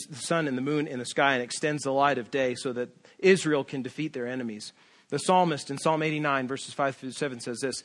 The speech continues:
"Let the heavens praise your wonders, O Lord, your faithfulness in the assembly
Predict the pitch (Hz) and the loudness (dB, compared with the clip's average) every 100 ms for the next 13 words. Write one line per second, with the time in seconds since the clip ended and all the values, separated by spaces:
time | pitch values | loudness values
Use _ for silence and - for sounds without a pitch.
0 | - - 147 143 139 170 185 196 - - | -16 -6 -4 -4 0 2 2 2 -2 0
1 | 165 143 135 156 151 143 156 120 107 117 | 2 2 2 2 2 0 -2 -4 -8 -12
2 | 131 123 113 110 110 120 165 196 185 - | -10 -8 -8 -8 -8 0 4 4 2 -6
3 | _ - 180 180 - 135 131 139 123 120 | _ 2 4 4 0 -6 -6 -6 -6 -4
4 | - 151 135 117 | -4 -4 -4 -6